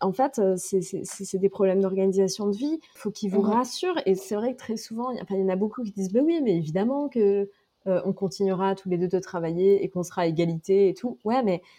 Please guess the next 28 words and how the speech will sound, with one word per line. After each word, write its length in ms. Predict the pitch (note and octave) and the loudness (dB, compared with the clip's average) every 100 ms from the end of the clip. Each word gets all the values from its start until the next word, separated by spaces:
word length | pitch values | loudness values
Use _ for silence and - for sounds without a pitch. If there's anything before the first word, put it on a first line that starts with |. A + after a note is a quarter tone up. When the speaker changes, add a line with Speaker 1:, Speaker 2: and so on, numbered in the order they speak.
| - - | -20 -10
Speaker 1:
en 80 | G3 | -4
fait, 140 | B3 C4 | -2 2
parfois, 260 | - A#3+ | 4 4
c'est 180 | A#3+ A3+ | 2 2
bien 200 | F#3+ A#3+ | 2 2
de 40 | |
se, 100 | A#3+ G#3+ | 2 2
de, 280 | F3 F#3 E3 | 2 0 0
de 60 | |
se 60 | G3 | -2
projeter 400 | F3+ - - A3+ | -2 -4 -4 -6
aussi 200 | G#3 C4 | -4 -2
dans 120 | G#3 | 2
des 120 | F3+ | 0
cas 160 | F3+ F3 | 0 -2
concrets. 560 | F#3+ F3+ - A#3 B3+ A3 | -2 -6 -6 -4 0 0
Euh, 220 | F3 F3 | 0 0
genre, 200 | F#3+ G3+ | 0 -2
euh, 140 | F3+ | -4
il 100 | A#2 | -4
y 40 | F3 | -4
a 20 | |
une 80 | F3+ | -4
crise 240 | - G#3 | -2 0
à 60 | F#3 | 0
la 140 | E3+ | 0
crèche, 360 | E3+ C4 C#4 G#3 | -4 -4 -4 0
euh, 200 | F3+ | 0